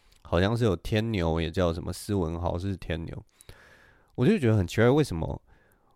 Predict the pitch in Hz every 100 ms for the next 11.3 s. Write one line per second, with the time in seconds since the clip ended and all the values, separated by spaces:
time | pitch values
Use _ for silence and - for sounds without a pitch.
0 | - 87 90 90 87 80 - 127 95 98
1 | 95 92 107 113 123 117 117 95 101 80
2 | 71 - 87 113 107 - 101 101 - 95
3 | 80 - 92 - - - 117 117 - -
4 | - _ _ _ _ _ _ _ _ _
5 | - 113 110 110 117 117 - 80 85 87
6 | 87 107 - - _ _ _ _ _ _
7 | - 104 113 117 110 113 117 123 127 120
8 | 98 104 104 107 107 95 90 113 _ _
9 | _ _ _ _ - 147 151 113 104 90
10 | 104 - 147 117 110 113 95 92 87 87
11 | 76 80 92